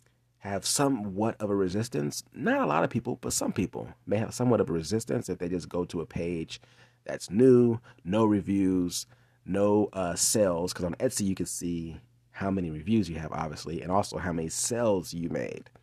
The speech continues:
right? So the social proof is very low,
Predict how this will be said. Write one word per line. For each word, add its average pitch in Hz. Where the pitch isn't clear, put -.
right? 87
So 135
the 107
social 156
proof 135
is 87
very 104
low, 92